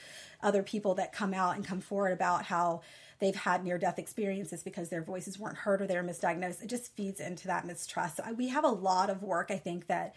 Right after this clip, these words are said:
that we need to do. Um, and, you know, with the fibroid, <laughs> the fibroid thing, I mean, that is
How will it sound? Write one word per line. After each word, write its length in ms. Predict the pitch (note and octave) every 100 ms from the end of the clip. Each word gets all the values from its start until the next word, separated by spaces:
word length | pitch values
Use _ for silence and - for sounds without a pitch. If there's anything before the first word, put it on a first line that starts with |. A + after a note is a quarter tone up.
| - - - -
that 160 | G3
we 160 | G3+ G3
need 240 | F#3 F#3+
to 100 | -
do. 480 | D#3+ E3+ F3 E3 F3 -
Um, 400 | F3+ D#3+ C#3+ F#3 - - - - A3
and, 180 | G#3+
you 60 | G#3+
know, 100 | G#3
with 160 | A3+ A#3
the 60 |
fibroid, 640 | A#3 A#3+ B3+ A#3+ G3 F#3+ - -
<laughs> 160 | - -
the 320 | A#3 G#3+ G#3
fibroid 480 | - G#3 G#3+ G3 F3
thing, 240 | - F3
I 40 | F3
mean, 120 | F#3+
that 220 | G3+ G#3+
is 200 | A3+ G#3